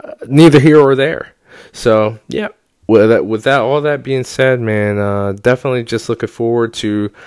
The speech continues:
watching this, uh, next game. Don't wanna say last game, but, uh, looking forward to watching this next game, and hopefully,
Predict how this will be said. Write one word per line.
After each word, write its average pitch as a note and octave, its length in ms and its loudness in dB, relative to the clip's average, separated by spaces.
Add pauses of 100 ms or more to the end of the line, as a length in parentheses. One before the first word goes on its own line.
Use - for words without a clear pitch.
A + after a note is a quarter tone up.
(300)
watching C3 340 2
this, A#2+ 300 2
uh, A#2 380 4
next A2+ 440 0
game. C#3+ 360 0
Don't G#2 180 2
wanna A2 160 0
say G#2 180 -2
last A2+ 400 0
game, C#3 380 -4 (100)
but, F#2+ 240 -6
uh, G2 340 -8
looking A#2 240 -8
forward A#2 260 0
to A2 100 -2
watching G#2+ 420 0
this G2 160 -4
next A2+ 340 -2
game, B2+ 420 0 (360)
and G#2 160 -2
hopefully, D3+ 600 -2